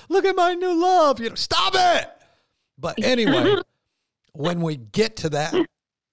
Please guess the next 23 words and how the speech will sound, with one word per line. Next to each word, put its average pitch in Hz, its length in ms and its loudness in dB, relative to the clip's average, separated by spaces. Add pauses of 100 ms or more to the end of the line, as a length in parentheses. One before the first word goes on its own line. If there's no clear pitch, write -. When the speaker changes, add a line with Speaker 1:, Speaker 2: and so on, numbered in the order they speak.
(280)
Speaker 1:
point 123 420 -6
where 120 140 -16
the - 80 -14
flag - 480 -10
goes 64 340 -10
up, - 300 -16 (1400)
folks, - 480 -6 (500)
we 131 100 -8
just 113 220 -6
surrender 107 360 -4
that 101 180 -6
relationship 98 640 -8
to 107 80 -16
God 101 300 -6
and 95 80 -10
we 104 120 -6
move 98 240 -6
on 95 260 -10
for 107 120 -16
the 101 80 -14
glory 98 400 -10
of 90 80 -18
God. - 400 -16